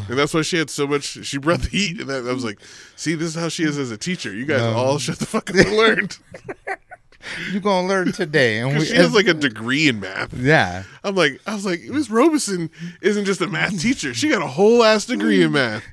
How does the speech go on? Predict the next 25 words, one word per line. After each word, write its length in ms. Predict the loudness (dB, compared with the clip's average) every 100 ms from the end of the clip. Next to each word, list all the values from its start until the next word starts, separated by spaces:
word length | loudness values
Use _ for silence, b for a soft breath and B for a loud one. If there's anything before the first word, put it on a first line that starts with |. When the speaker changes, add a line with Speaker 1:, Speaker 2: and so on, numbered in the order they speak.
| 0
Speaker 2:
And 140 | 4
how 180 | 4 4
Speaker 1:
That 120 | 4
Speaker 2:
crazy 300 | 6 4 4
Speaker 1:
means 60 | 6
she 40 |
knows 100 | 4
all 300 | 4 6 8
the 120 | 8 8
maths, 420 | 8 6 2 -2
even 200 | -2 0
the 60 | 2
Speaker 2:
She 40 |
Speaker 1:
maths 320 | 4 4 2
you 160 | 0 2
don't 140 | 2
even 200 | 2 0
know 180 | 2 4
about. 360 | 4 4 4 2
Speaker 2:
And 120 | 2 2
that's 140 | 2
a 60 | 4
lot 200 | 4 4
of 60 |
numbers. 460 | 0 -2 -6 -10